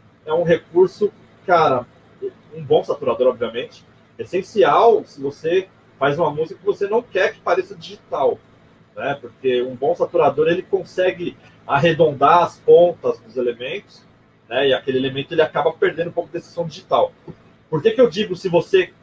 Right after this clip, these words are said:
quiser isso, né? Porque não é uma regra, né? É, depende muito da estética. Se você pegar os primeiros sons, os mais famosos, por exemplo, que o Skrillex fez,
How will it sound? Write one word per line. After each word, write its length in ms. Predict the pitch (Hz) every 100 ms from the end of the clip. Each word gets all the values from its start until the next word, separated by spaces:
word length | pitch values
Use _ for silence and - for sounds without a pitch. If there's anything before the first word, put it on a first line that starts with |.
| _ _
quiser 500 | 185 170 147 160 156
isso, 340 | 135 117 - 120
né? 140 | 135 -
Porque 800 | 139 _ 170 175 185 165 117 - _ -
não 120 | 151
é 20 | 170
uma 160 | 220
regra, 480 | 147 165 175 135 123
né? 240 | 139 160 - -
É, 380 | 123 123 120 113 _ -
depende 280 | 151 160 170
muito 140 | 170
da 100 | 208
estética. 400 | 190 185 156 -
Se 100 | -
você 180 | 147 -
pegar 560 | 240 208 160 139 - - _ _ _ _ _ _ _
os 80 | _
primeiros 440 | 143 143 180 175
sons, 760 | - 165 175 139 - - - _ _ _ _ _ _
os 100 | -
mais 160 | 240 -
famosos, 440 | 269 165 156 -
por 160 | 147 131
exemplo, 360 | 143 147 135 -
que 80 | 139
o 120 | 127
Skrillex 760 | - - 170 180 135 - - -
fez, 500 | 185 190 - -